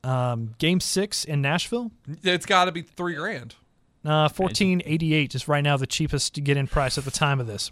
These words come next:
Speaker 1: So they did the math on this through Priceline dot com. You can fly to Pittsburgh,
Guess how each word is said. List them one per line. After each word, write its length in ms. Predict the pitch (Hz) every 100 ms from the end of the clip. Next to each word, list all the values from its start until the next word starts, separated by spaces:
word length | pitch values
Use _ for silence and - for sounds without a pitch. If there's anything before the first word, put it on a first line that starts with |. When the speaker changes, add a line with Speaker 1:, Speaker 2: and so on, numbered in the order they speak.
| -
Speaker 1:
So 300 | - 160 156
they 200 | 156 175
did 120 | 233
the 80 | 185
math 260 | 175 170
on 120 | 139 123
this 120 | 110
through 160 | 156
Priceline 520 | 143 160 156 - 156 143
dot 160 | 135
com. 300 | - 131 107 - _ _ _ _ _ _ _ _ -
You 120 | 202
can 160 | 233 196
fly 320 | - 175 196
to 60 |
Pittsburgh, 540 | 180 185 - 135 120